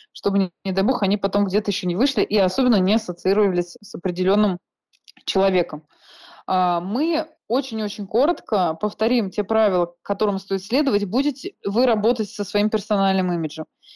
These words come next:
или вы будете работать в компании в качестве пиарщика, или это даже касается, например, если вы работаете персональным ассистентом руководителя,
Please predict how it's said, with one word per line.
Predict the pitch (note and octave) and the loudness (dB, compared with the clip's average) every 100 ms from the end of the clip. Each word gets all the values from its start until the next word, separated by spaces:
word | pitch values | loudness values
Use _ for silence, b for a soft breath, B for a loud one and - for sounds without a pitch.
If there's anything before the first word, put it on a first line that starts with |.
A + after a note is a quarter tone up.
| B | B
или | - A#3+ | 0 2
вы | B3+ B3 | 4 2
будете | A3+ B3 A#3 | 2 2 2
работать | G3 G3+ G#3 | 2 0 -2
в | - | -4
компании | G3+ F#3+ F#3+ F#3 | -2 0 0 0
в | F#3 | -4
качестве | - E3 - - | -4 -6 -8 -6
пиарщика, | F3+ E3 E3+ - - - B B G#3 | -2 0 -2 -12 -14 -16 B B -6
или | G#3+ A#3 | 0 2
это | B3+ - A3 A3 | 2 2 0 0
даже | G3+ G#3 G#3+ | 0 0 0
касается, | A3+ G3 - A3 A3 | -4 -4 0 0 -2
например, | F#3 F3+ F#3+ G#3 | -8 -8 -6 -4
если | G#3+ G3 - | -4 -4 -4
вы | F#3+ | -2
работаете | F#3 F3+ G#3 G#3 - | 0 0 -4 -6 -10
персональным | _ G3+ G3 G3 G3 F#3+ | _ -6 -2 0 0 0
ассистентом | G3 G3 - G#3 G3 F3+ | -4 -6 -2 -2 0 -2
руководителя, | F3 F3 F3+ G#3+ - F#3+ E3+ | 0 0 2 0 -2 -2 -2